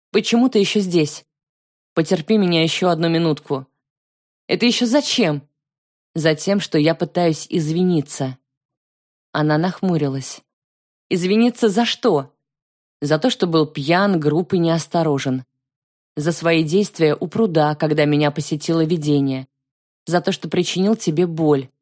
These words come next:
За то, что повёл себя, как подобает, скорее врагу, нежели другу.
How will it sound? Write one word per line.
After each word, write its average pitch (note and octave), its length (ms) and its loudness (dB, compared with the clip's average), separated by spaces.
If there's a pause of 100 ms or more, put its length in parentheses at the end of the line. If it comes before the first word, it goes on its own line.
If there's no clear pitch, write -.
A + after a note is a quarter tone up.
(460)
За E3+ 220 0
то, G#3+ 120 -2
что - 160 -2
повёл F3+ 400 0
себя, F3 400 -2
как D#3 220 -4
подобает, E3 500 0
скорее D#3+ 360 -2
врагу, F3 480 -2
нежели D#3 400 0
другу. D#3 520 0